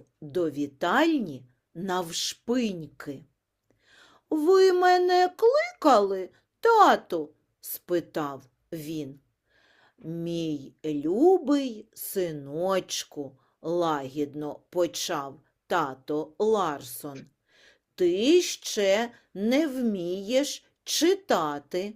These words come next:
але, може, уже знаєш, що написано на цій табличці?» Людвіг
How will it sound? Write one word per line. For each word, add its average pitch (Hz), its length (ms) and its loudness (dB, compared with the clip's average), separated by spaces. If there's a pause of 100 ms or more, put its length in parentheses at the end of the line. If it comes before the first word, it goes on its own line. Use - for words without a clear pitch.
(480)
але, 175 720 2 (320)
може, 165 840 -2 (420)
уже 170 600 0 (140)
знаєш, 220 1160 -2 (300)
що - 720 4 (160)
написано 208 1120 0 (280)
на 294 260 2
цій 247 520 0 (280)
табличці?» 339 1200 4 (960)
Людвіг 147 760 -6